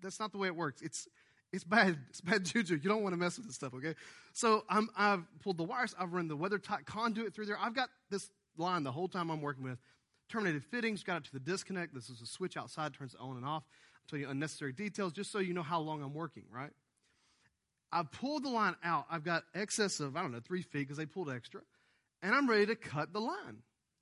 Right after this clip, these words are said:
So I don't buy cheap tools,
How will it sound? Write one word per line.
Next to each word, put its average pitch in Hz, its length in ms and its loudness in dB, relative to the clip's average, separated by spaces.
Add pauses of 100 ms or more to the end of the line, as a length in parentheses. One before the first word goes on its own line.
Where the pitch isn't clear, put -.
(520)
So 269 200 2 (920)
I 202 80 4
don't 247 160 4
buy 202 160 6
cheap 254 320 0
tools, 320 340 -6